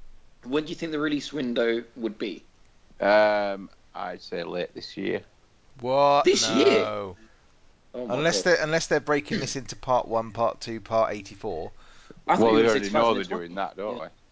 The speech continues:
Speaker 3: Are they?
Speaker 1: We, we know they're doing that, yeah.
Speaker 2: Yeah.
Speaker 1: They're
Speaker 3: Oh, I
Speaker 1: doing
Speaker 3: didn't, I
Speaker 1: that.
Speaker 3: didn't realise that.
Speaker 2: Yeah,
Speaker 3: Um,
Speaker 2: they release,
Speaker 3: so you're talking
Speaker 2: release the
Speaker 3: specifically about
Speaker 2: episodically.
Speaker 3: Final Fantasy part,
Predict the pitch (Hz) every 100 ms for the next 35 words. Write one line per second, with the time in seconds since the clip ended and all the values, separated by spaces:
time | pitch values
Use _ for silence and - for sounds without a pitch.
0 | - _ - 120 165 262 - 135 135 107
1 | 107 101 90 - 104 101 104 101 104 104
2 | 110 90 95 82 80 90 87 90 - -
3 | - - 104 104 101 104 104 101 - -
4 | 147 151 160 147 110 107 156 92 127 131
5 | 92 92 85 90 - - 123 117 110 120
6 | 95 - 110 98 - 113 -